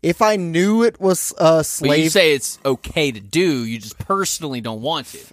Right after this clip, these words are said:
Speaker 1: I personally don't want to, and I would like to vote with my dollar to let them fail. Um, I would not like to make it a rule,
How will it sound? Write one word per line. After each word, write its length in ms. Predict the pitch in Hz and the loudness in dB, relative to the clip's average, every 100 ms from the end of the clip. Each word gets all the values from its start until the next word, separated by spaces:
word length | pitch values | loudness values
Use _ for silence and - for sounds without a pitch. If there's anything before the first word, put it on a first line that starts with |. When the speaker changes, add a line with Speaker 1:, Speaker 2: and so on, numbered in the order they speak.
| - | 0
Speaker 1:
I 140 | 185 | 0
personally 400 | - 220 190 185 | 2 0 0 -2
don't 220 | 151 156 | 0 0
want 220 | 131 135 - | 0 -2 -2
to, 180 | 151 131 | -2 0
and 100 | 127 | 4
I 60 | |
would 120 | 135 | 4
like 180 | 123 131 | 4 2
to 200 | - 123 | 0 -6
vote 220 | 110 131 123 | 0 0 0
with 100 | 123 | -2
my 100 | 120 | -2
dollar 320 | 117 117 117 | 0 0 0
to 140 | - | -4
let 220 | 110 110 | -6 -6
them 140 | 110 101 | -8 -12
fail. 540 | - - 110 - - - _ _ _ _ _ _ - | -12 -8 -6 -6 -10 -18 _ _ _ _ _ _ -2
Um, 480 | 113 107 95 95 - _ | 2 2 0 -4 -14 _
I 140 | 113 156 | 0 2
would 260 | 180 175 | 2 0
not 300 | 143 143 143 | 0 0 0
like 280 | 131 127 131 | 2 0 0
to 600 | - - 123 117 113 104 - _ _ _ _ _ _ _ _ _ _ _ _ _ _ - 87 _ - | -10 -8 -4 -4 -4 -8 -12 _ _ _ _ _ _ _ _ _ _ _ _ _ _ -18 -18 _ -14
make 320 | 117 120 117 | -6 -4 -2
it 80 | 110 | -4
a 100 | 98 | -4
rule, 520 | 90 113 127 147 147 | -2 2 4 4 0